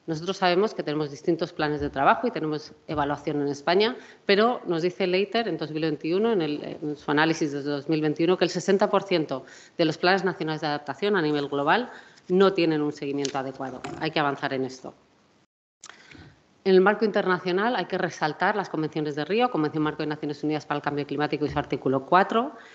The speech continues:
en el que anima a las partes a formular, publicar y actualizar regularmente esos planes nacionales de adaptación, la Convención sobre Diversidad Biológica, que habla de acciones de adaptación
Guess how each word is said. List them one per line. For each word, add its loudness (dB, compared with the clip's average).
en 0
el 2
que 0
anima 6
a 2
las -2
partes -4
a -4
formular, -4
publicar -6
y -2
actualizar -4
regularmente -4
esos -10
planes 0
nacionales -2
de -2
adaptación, -4
la 2
Convención 2
sobre -4
Diversidad -4
Biológica, -4
que 0
habla 2
de -8
acciones 2
de -2
adaptación -4